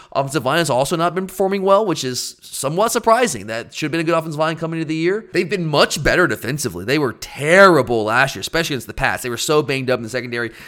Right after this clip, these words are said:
They have fixed that, that they've been good. They've been not, I wouldn't say great, but, I mean, they held Ole Miss. That's an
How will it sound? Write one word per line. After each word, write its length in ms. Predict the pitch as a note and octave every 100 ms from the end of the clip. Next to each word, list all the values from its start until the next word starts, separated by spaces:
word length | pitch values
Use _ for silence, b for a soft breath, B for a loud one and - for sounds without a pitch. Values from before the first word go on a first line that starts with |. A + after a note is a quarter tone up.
| B
They 280 | - G#2 G#3+
have 200 | D#4 -
fixed 260 | - E3+ -
that, 260 | B2 B2
that 100 | A2
they've 200 | A#2+ A3+
been 300 | C#4+ C4+ A#2+
good. 440 | G2+ E3+ F#4 - -
They've 180 | F3+ G#3+
been 120 | C4+
not, 220 | E4 D#4+ - -
I 60 |
wouldn't 180 | C#4 D4
say 320 | C3+ G#2+ D#2+ F#2 G#2
great, 460 | - D3 F#4+ F4 E3
but, 180 | D#3 B B B
I 60 | F#3
mean, 320 | G#3+ E3+ C#3
they 220 | F3+ E4
held 300 | - G3 E4+
Ole 220 | - A3+
Miss. 260 | A#3 B3+ A#3+
That's 140 | A3+
an 120 | F#3+